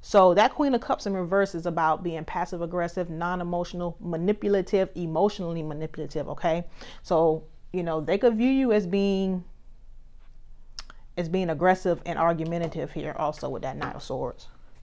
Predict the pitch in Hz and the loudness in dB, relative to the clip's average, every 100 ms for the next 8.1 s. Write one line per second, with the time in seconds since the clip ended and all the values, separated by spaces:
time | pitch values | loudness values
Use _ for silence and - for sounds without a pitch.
0 | - 175 392 427 240 226 208 - 262 208 | -4 8 8 10 6 4 2 4 2 2
1 | 175 - 202 165 - 180 175 147 147 - | -2 -2 -2 0 -2 -2 -2 -4 -6 -12
2 | - - - - - 208 233 262 403 392 | -14 -14 -12 0 8 10 8 6 6 8
3 | 320 233 269 262 - 294 - 233 202 - | 6 6 4 4 2 0 2 2 2 0
4 | 226 214 233 233 220 233 311 311 285 220 | 0 2 2 2 4 4 6 4 4 2
5 | 240 226 226 226 180 175 202 226 220 226 | 4 4 4 2 4 2 2 0 -2 -2
6 | 214 - - 190 - 247 247 233 185 - | -2 -6 -4 -4 0 0 2 0 -2 -2
7 | 269 269 247 240 214 165 - 208 196 190 | -4 -2 -2 2 2 2 0 -4 -2 -4
8 | 180 | -4